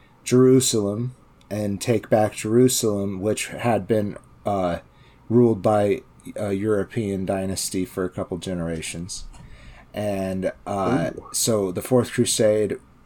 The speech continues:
Speaker 1: was to come back and, uh, you know, earlier Crusaders. It was ruled by earlier Crusaders. Um, but this crusade was recruited to do that,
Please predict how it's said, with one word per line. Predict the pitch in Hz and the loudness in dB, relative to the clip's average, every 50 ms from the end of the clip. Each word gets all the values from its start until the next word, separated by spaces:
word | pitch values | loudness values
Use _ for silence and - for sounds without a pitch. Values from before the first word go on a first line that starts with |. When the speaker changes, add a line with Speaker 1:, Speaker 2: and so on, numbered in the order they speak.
| - - | -14 -8
Speaker 1:
was | 104 101 107 101 98 95 90 - | -4 -2 -2 0 0 -2 -2 -4
to | - - | -4 -4
come | - - 120 110 101 101 | -6 -4 -2 -2 -2 -2
back | 90 95 95 92 92 92 - - - - _ _ _ _ _ _ _ - - _ - | -2 -2 -2 -2 -4 -6 -8 -12 -20 -20 _ _ _ _ _ _ _ -20 -20 _ -10
and, | - 98 92 90 87 87 85 85 82 80 - - - - | -8 -6 -6 -4 -4 -4 -4 -4 -6 -6 -8 -8 -10 -8
uh, | - - - - | -8 -6 -4 2
you | 175 190 | 2 2
know, | 151 87 90 - | 4 2 2 4
earlier | 190 175 175 165 151 135 127 | 6 6 6 6 6 4 4
Crusaders. | - 131 120 - - 120 101 87 73 78 87 | 4 0 0 0 2 -2 -2 -2 -4 -4 -6
It | 101 | -6
was | 104 101 | -4 0
ruled | 113 139 135 117 | 2 4 4 4
by | 101 107 101 | 4 2 0
earlier | 98 95 92 85 82 78 | 2 0 -2 -4 -6 -8
Crusaders. | - - 78 - - - - - - - - - - - - - - - - - - - - - - - - - - - - | -10 -12 -12 -10 -10 -12 -12 -16 -18 -20 -20 -20 -20 -20 -20 -20 -20 -20 -20 -20 -20 -20 -20 -20 -20 -20 -20 -20 -20 -14 -8
Um, | 87 90 87 78 67 - - _ | -6 -4 -4 -6 -6 -10 -12 _
but | - 131 123 110 - - - 101 | 4 6 6 6 4 0 0 4
this | 135 143 147 - - - - - - - | 4 6 6 4 2 -2 -4 -12 -16 -10
crusade | - - 143 127 - - 135 127 123 110 | 0 2 2 2 4 4 4 4 4 4
was | 120 117 98 98 | 2 2 2 0
recruited | 101 95 - - - - 202 220 208 156 131 113 110 120 123 - - | -6 -6 -6 -6 0 2 4 4 6 6 6 4 4 0 -4 -8 -4
to | - 123 | -4 -4
do | 120 - - 147 190 214 190 | -2 -2 0 2 2 2 4
that, | 135 120 101 98 95 - - | 2 2 2 2 -2 -6 -8